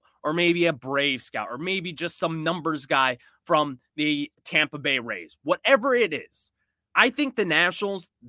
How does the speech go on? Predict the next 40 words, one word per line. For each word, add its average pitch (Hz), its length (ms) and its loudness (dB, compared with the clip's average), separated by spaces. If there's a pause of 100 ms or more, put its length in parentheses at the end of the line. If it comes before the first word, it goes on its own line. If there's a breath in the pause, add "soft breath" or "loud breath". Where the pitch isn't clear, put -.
they 208 240 0
have 208 380 -2
to 208 100 -8
go 165 180 0
outside 156 400 -2
of 147 60 -8
the 139 100 -8
organization 123 800 -8
for 113 260 -12
this 107 160 -12
job. 110 320 -6
And 151 80 -10
this 294 160 -4
isn't 277 220 -6
really 240 240 0
something 202 320 -2
that 185 140 -4
the 180 60 -6
Nationals 170 580 -2
do. 101 200 -8 (500)
It's 165 200 -8
never 240 340 -2
really 233 240 0
been 175 460 0 (280)
Mike 170 280 0
Rizzo's 175 340 -2
kind 170 240 -2
of 131 80 -6
call 180 400 4
to 139 160 -8
go 147 220 -2
outside 156 420 2
the 131 80 -8
organization. 143 640 -4
And 175 140 -4
really 240 240 0
in 131 140 -4
baseball 156 600 0
in 151 140 -6
particular, 175 640 -6